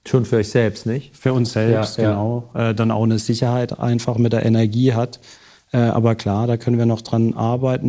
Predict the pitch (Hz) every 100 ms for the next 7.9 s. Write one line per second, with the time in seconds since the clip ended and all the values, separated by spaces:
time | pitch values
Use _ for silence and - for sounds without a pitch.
0 | 123 135 120 117 131 117 104 107 107 110
1 | 107 107 120 113 - 107 127 107 123 123
2 | 120 117 - 117 131 139 135 127 123 135
3 | - 127 123 127 127 123 117 107 127 123
4 | 117 - 117 120 110 120 - 117 113 120
5 | 110 113 113 107 127 127 - - 123 135
6 | 143 - 139 147 139 135 - - 139 139
7 | 139 135 131 135 131 - 131 135 131